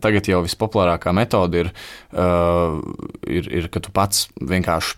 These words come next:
principā, pats esi seja tam, ko tu dari, ka tu pats arī to, uh, tu tā kā dedz ar to, vai ne? Un tāpēc tu rādi, "O, es daru to un to,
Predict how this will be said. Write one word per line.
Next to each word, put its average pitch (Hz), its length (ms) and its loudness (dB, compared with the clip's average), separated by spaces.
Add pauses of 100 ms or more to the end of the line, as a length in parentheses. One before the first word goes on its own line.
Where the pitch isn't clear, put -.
(140)
principā, 95 420 -2
pats 98 300 0
esi - 180 -4
seja 85 400 2
tam, 78 240 -4
ko 82 160 -4
tu - 80 -8
dari, 87 240 2
ka - 160 -10
tu - 80 -16
pats 98 300 0
arī 90 180 -2
to, 87 240 -2
uh, - 640 -10
tu - 160 -8
tā - 160 -6
kā 92 80 2
dedz 110 400 4
ar 104 160 0
to, 104 220 4 (160)
vai 87 180 -2
ne? 90 140 2 (240)
Un 90 180 -4
tāpēc - 240 -2
tu - 80 0
rādi, 101 400 4
"O, 110 240 2
es 135 320 0
daru 101 240 2
to 101 160 2
un 92 160 2
to, 120 160 2